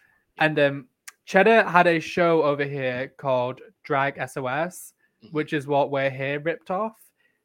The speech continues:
Speaker 1: It's where they
Speaker 2: Oh.
Speaker 1: travel, uh, around the U K and put people who need a little pick-me-up into drags.
Speaker 2: Love
Speaker 1: Um,
Speaker 2: it.
Speaker 1: I believe they only made one season of it because covid hit around the
Speaker 2: <sighs>
Speaker 1: time they were gonna film season two, and then it just did not get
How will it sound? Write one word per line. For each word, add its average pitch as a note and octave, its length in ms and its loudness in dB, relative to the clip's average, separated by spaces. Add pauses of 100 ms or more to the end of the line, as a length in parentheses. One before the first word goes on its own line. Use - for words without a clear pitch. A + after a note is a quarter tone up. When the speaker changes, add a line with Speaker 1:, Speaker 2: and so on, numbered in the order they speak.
(140)
Speaker 1:
It's E3+ 300 -2
where E3+ 180 6
they E3+ 280 2
Speaker 2:
Oh. - 100 -10
Speaker 1:
travel, F3 540 0
uh, D#3+ 320 4
around D3 260 -4
the C#3+ 80 -8
U C#3+ 100 -6
K C3+ 360 -4
and C#3 200 -10
put C#3 240 -6
people C3 600 -8 (420)
who D#3 140 -8
need E3 240 -8
a E3+ 80 -8
little D3+ 180 -6
pick-me-up D#3 420 -8 (180)
into D#3+ 500 -8 (160)
drags. D3 960 -6 (300)
Speaker 2:
Love A#2+ 200 -2
Speaker 1:
Um, E3 200 6
Speaker 2:
it. - 80 -16
Speaker 1:
I - 80 0
believe F3 300 0
they F#3 140 4
only E3 220 -2
made D#3 240 0
one C#3+ 220 -2
season C#3 420 -6
of B2 100 -8
it B2+ 220 -4
because C3+ 280 -12
covid C3+ 520 -6
hit B2+ 440 -6 (440)
around C#3 240 -2
the C#3 60 -8
Speaker 2:
<sighs> C3+ 120 -8
Speaker 1:
time C3 220 -4
they B2+ 100 -8
were B2+ 200 -8 (180)
gonna C3 160 -6
film B2+ 200 -10
season C3 300 -10
two, C#3+ 240 -2
and C3+ 160 -8
then B2 80 -10
it B2+ 120 -10
just - 200 -12
did - 160 -10
not C3 220 -10
get B2 240 -6